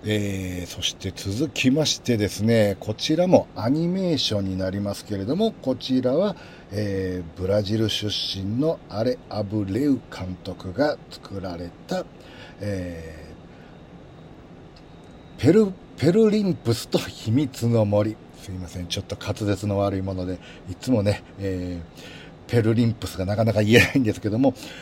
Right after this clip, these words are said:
えー、このペルリンプスと秘密の森という作品を本日より、えー、にし-、一週間限定上映いたします。で、この、えー、このアブ-、えー、アレ・アブレウ、アブレウ監督。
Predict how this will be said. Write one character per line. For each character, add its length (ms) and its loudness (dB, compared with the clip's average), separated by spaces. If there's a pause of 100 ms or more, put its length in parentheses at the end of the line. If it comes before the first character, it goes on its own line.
(120)
え 100 2
ー、 40 0
こ 80 2
の 80 2
ペ 160 2
ル 120 6
リ 120 2
ン 60 2
プ 140 -4
ス 80 -6
と 120 0
秘 160 -2
密 220 4
の 140 0
森 260 0
と 100 -10
い 80 -4
う 40 -10
作 240 -10
品 320 -4
を 60 0
本 300 -4
日 120 -10 (140)
よ 140 2
り、 100 2 (340)
え 520 -8
ー、 40 -10
に 80 -6
し-、 140 -8 (100)
一 100 -4
週 220 6
間 160 -8 (140)
限 280 -6
定 260 -8
上 160 -10 (300)
映 40 -10
い 60 -12
た 200 -8
し 140 -2
ま 100 0
す。 100 -6 (540)
で、 160 4
こ 140 4
の、 160 6 (320)
え 600 2
ー、 60 -16
こ 80 -2
の 220 -2
ア 80 2
ブ-、 320 2
え 20 -6
ー、 300 0 (840)
ア 140 -2
レ・ 180 2 (120)
ア 160 0
ブ 240 6
レ 220 8
ウ、 100 8 (480)
ア 100 0
ブ 180 4
レ 100 4
ウ 120 2 (140)
監 140 -2
督。 180 -6